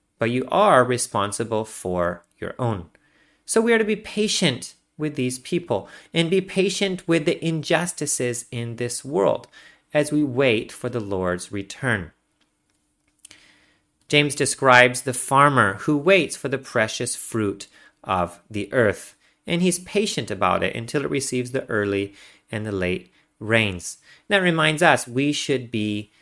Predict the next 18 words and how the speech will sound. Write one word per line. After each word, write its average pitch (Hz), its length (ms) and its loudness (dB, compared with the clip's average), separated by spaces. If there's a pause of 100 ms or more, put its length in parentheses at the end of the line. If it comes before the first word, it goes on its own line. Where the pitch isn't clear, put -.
(320)
patient. - 680 -6 (440)
Work 120 300 -2
hard 220 340 4
and 110 140 -6
be 104 120 -6
patient 143 480 -4
and 123 200 -6
wait 110 240 0
for 131 100 -6
God 104 420 2
to - 140 -4
bless 98 600 -2 (320)
that 92 480 -4 (280)
work. 110 600 -2 (1120)
Now 143 180 4
in 147 120 0
verse 165 300 6
eight, 139 420 4